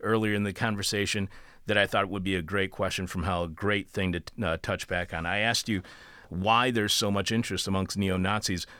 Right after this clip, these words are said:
when it comes to M M A and hooliganism. And you said that this is toxic masculinity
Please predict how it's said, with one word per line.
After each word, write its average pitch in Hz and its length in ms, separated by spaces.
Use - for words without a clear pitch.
when 98 120
it 98 100
comes 95 260
to 92 260
M 98 160
M 92 160
A 92 400
and 85 200
hooliganism. 85 760
And 95 420
you 101 160
said 98 360
that 98 160
this 95 320
is 101 400
toxic 107 680
masculinity 104 880